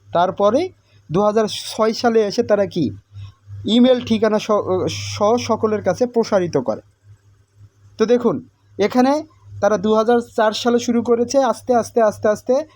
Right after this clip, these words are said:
দু হাজার ছয় সালে এটা কি আরও বৃদ্ধি পায়, এটা আরও কি বিস্তার করে, সেটা কানাডার মতো একটা দেশে বিভিন্ন বিশ্ববিদ্যালয়েও ছড়িয়ে যায় একটা সময়। তারপরে দেখুন,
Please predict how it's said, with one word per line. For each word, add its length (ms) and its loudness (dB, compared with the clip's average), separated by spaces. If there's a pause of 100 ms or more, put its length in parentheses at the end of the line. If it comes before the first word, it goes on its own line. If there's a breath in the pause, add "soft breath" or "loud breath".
(200 soft breath)
দু 100 0
হাজার 260 2
ছয় 360 -4
সালে 300 0
এটা 140 -2
কি 140 -2
আরও 320 2 (540)
বৃদ্ধি 400 2
পায়, 220 -2 (720)
এটা 200 2
আরও 160 2
কি 300 0
বিস্তার 460 0
করে, 220 -2 (440)
সেটা 280 0
কানাডার 600 0
মতো 200 -2
একটা 220 -2
দেশে 360 0 (400 loud breath)
বিভিন্ন 440 2
বিশ্ববিদ্যালয়েও 800 0
ছড়িয়ে 380 0
যায় 160 -4 (120)
একটা 240 -2
সময়। 280 -2 (600 soft breath)
তারপরে 380 2
দেখুন, 320 -2